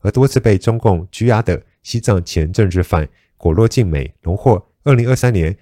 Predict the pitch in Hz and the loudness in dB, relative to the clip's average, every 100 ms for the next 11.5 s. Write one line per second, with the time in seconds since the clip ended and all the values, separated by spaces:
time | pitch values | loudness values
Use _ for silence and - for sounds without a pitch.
0 | _ - 80 85 87 90 101 101 87 117 | _ -4 -2 0 0 2 0 0 -2 -2
1 | 85 - 107 120 113 - - - 80 80 | -4 -4 -6 -2 0 -2 -4 -8 -6 -4
2 | 76 - - _ _ _ _ _ _ _ | -4 -4 -6 _ _ _ _ _ _ _
3 | - 85 98 95 71 71 _ 107 95 107 | -2 0 2 0 -2 -6 _ -2 0 0
4 | 117 80 82 95 80 - 92 - _ _ | 0 -2 -2 -4 -6 -4 -4 -4 _ _
5 | - 107 - 82 - 85 104 _ _ - | -6 -6 -4 -6 -2 -2 -2 _ _ -4
6 | 80 - 117 82 - 117 113 92 - _ | -2 0 2 0 -2 -2 0 0 -4 _
7 | - 131 127 120 117 120 - 120 117 95 | -2 0 2 0 0 -2 0 0 2 0
8 | 78 71 - 80 80 69 - 80 - 76 | 0 -6 -6 -6 -4 -6 -2 -4 -4 -8
9 | 65 85 _ _ _ _ 110 78 76 69 | -10 -14 _ _ _ _ -4 -2 -4 -6
10 | 92 - 92 101 - 107 85 - 113 110 | -4 0 0 0 -4 -4 -4 -4 -2 0
11 | 104 - 113 117 95 | -2 -2 -2 -2 -4